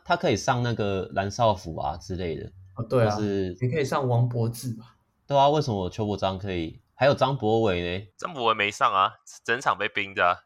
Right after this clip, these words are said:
Speaker 1: 张博伟已经被，就他林书豪来之后，他基本上就没什么上场，就他背号换了之后，他就没上场。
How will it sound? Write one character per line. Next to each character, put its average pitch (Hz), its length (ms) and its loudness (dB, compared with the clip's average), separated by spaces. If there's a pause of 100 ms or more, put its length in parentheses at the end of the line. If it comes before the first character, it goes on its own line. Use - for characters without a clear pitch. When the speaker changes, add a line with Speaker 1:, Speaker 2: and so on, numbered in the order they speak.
Speaker 1:
张 165 160 0
博 156 120 4
伟 117 160 6
已 - 20 2
经 120 160 0
被， 127 380 0
就 156 120 -2
他 160 320 6
林 135 160 2
书 131 140 0
豪 123 140 8
来 104 160 6
之 113 160 -4
后， 113 120 2
他 117 140 2
基 113 160 -2
本 92 100 -2
上 95 220 -2
就 95 80 -2
没 87 100 -4
什 85 140 -6
么 76 60 -8
上 85 180 -6
场， 73 300 -12
就 113 100 -4
他 110 80 4
背 110 240 2
号 107 160 6
换 101 180 2
了 87 120 -4
之 87 160 -8
后， 87 100 -2
他 92 100 -4
就 87 120 -6
没 78 120 -8
上 76 220 -8
场。 - 160 -14